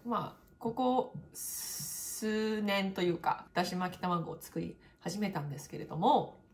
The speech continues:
卵のね、注ぐ量だったり、火加減であったり、ひっくり返すタイミング、そういうのも全部、こう、じっくりじっくり、こう、感覚的にこう見ながら、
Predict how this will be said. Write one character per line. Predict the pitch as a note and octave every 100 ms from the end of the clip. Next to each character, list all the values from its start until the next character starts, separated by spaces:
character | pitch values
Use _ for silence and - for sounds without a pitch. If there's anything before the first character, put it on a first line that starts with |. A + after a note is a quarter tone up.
| -
卵 | A3+ C4 G#3+
の | C#3+
ね、 | F3+ E3 G3 - - _ -
注 | - F3+ G3
ぐ | G3+
量 | G3 G#3
だ | D#3+ -
っ | - -
た |
り、 | - - -
火 | -
加 | F3 A3
減 | F3+ D3+
で | D#3 -
あ |
っ | - -
た | -
り、 | F3 E3+ - - D#3+
ひ | F3 F3
っ |
く | -
り | A#3+
返 | A#3+ A3
す | F3 -
タ | E3
イ |
ミ | E3
ン | E3
グ、 | E3 G3 - -
そ | - - B3+
う | C4+
い |
う | D4
の | A3
も | F3 F#3 D3 -
全 | G#3+ C4+ D4 D4+ B3+ F#3
部、 | G3 G3+ E3 - - -
こ | F3+ E3 D#3+ D#3 -
う、 | - -
じ | G3
っ | F#3+
く | -
り | A#3
じ | F#3 G#3
っ | -
く | - A#3+
り、 | F#3+ D#3+ - -
こ | -
う、 | F#3
感 | G3+ G3+
覚 | G#3 G#3
的 | - G#3 - G#3 G3 G3+
に | G3
こ | F#3+
う | F3+
見 | F#3
な | G#3 G#3
が | F3+
ら、 | E3 -